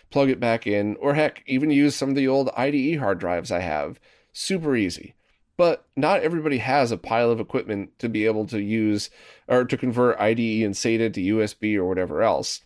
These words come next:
Most people have a way to read S D cards, though.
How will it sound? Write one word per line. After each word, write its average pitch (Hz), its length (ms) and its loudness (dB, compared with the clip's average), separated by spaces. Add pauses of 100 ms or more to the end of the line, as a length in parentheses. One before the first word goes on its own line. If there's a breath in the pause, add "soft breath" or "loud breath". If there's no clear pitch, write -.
(280 soft breath)
Most 147 460 2
people 95 540 -4
have 110 200 0
a 113 40 -2
way 104 260 0
to 104 160 -12
read 101 380 -4 (260)
S 104 160 -8
D 147 160 -2
cards, - 440 -8
though. - 300 -10